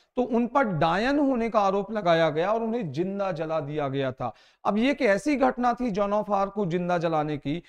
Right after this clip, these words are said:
कि आ, बाद में जाके ब्रिटिश, अ, जब हिस्ट्री लिखी गई, तो ब्रिटिश हिस्ट्री में हमेशा ये कहा जाता है कि उनकी काफी ग्लोरियस हिस्ट्री है, और वो कहते हैं कि हमारे एम्पायर में कभी सनसेट नहीं होता था। लेकिन ये जो घटना थी जॉन ऑफ आर्क को जलाने की, इसको लेके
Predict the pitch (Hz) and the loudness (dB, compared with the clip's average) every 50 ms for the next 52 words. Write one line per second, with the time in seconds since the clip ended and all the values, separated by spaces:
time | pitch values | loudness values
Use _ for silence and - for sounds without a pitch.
0 | _ _ _ _ 233 240 - - 180 180 - - 147 180 180 190 226 214 254 254 | _ _ _ _ -4 -4 -2 0 -2 -2 0 0 4 6 6 6 6 4 2 0
1 | 269 247 254 247 247 254 240 233 190 175 160 180 196 - 240 240 247 - - 247 | 2 2 2 2 2 2 0 0 0 0 0 0 0 0 0 -2 -2 -2 0 0
2 | 226 214 196 190 165 160 165 151 208 190 196 208 202 - - 247 240 226 226 196 | 2 2 2 0 0 -2 0 0 0 0 0 -4 -4 -6 -6 -4 -4 -4 -4 -4
3 | 202 226 208 202 202 208 214 208 196 - - _ _ _ 208 165 165 185 185 233 | -4 -2 0 0 0 0 -2 -4 -6 -10 -18 _ _ _ 0 2 2 2 2 0
4 | 240 - 247 220 - - 240 226 220 226 233 202 180 190 208 202 240 226 220 226 | -2 -2 -4 -6 -6 -6 -6 -4 -2 -2 -2 -2 -2 -4 -4 -2 -4 -4 -4 -4
5 | - 202 190 196 202 190 202 196 190 - 208 196 220 208 208 214 196 - - - | -4 -2 0 0 2 2 0 0 0 -2 -2 -2 -2 -6 -6 -6 -8 -10 -8 -6
6 | - 196 156 156 165 165 175 185 196 196 202 196 - 196 165 - - 185 190 185 | -6 -4 -4 -2 0 0 0 0 0 -2 -2 -2 -6 -8 -10 -8 -8 -6 -4 -2
7 | 175 180 180 180 180 - - _ _ _ - - 170 180 196 202 196 - 185 180 | -2 -2 -4 -4 -6 -12 -20 _ _ _ -2 0 0 2 0 -2 0 0 -2 -2
8 | - 202 196 190 196 196 185 180 185 180 185 185 180 170 - 180 180 175 185 180 | -2 -4 -4 -2 -2 -2 0 0 0 0 0 -2 -6 -4 -2 -2 -2 -2 -2 -4
9 | 180 185 180 185 - - 165 165 165 - 185 175 170 170 175 175 165 165 156 - | -4 -4 -6 -6 -6 -8 -8 -8 -4 -4 -4 -4 -4 -4 -6 -6 -6 -6 -4 -6
10 | 165 - 180 175 165 156 160 160 156 - 139 123 - - _ _ _ _ _ 165 | -4 -4 -4 -4 -4 -4 -4 -6 -4 -6 -8 -8 -8 -12 _ _ _ _ _ -2
11 | 202 254 311 277 320 330 277 285 262 254 240 247 247 240 254 254 220 190 214 214 | 0 0 0 0 0 0 0 0 0 0 0 0 0 0 0 -2 -2 0 0 0
12 | 214 220 214 214 226 190 185 185 185 - 196 190 165 175 165 160 160 156 160 156 | 2 0 0 0 2 0 0 0 0 -4 -6 -2 0 0 2 2 0 0 -2 -4
13 | 143 202 220 240 226 202 185 - - - 226 226 202 185 180 156 - 185 202 226 | -4 -4 -4 -4 -4 -4 -6 -8 -6 -2 -2 0 2 2 0 0 2 2 2 2
14 | 226 | 2